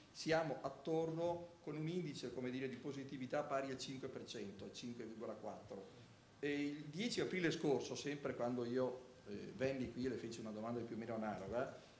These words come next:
eravamo con centottantamila tamponi, tredicimila positivi, quindi, eh, ad un indice del sette virgola quattro, molto più alto.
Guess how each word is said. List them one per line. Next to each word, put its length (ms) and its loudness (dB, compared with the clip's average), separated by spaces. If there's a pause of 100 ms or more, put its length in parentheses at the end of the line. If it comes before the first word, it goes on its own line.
eravamo 840 6
con 200 0
centottantamila 1120 2
tamponi, 800 4
tredicimila 600 2
positivi, 600 0
quindi, 460 2
eh, 160 -6
ad 160 -2
un 100 4
indice 360 0
del 160 4
sette 320 0
virgola 320 2
quattro, 720 0
molto 280 0
più 200 0
alto. 560 0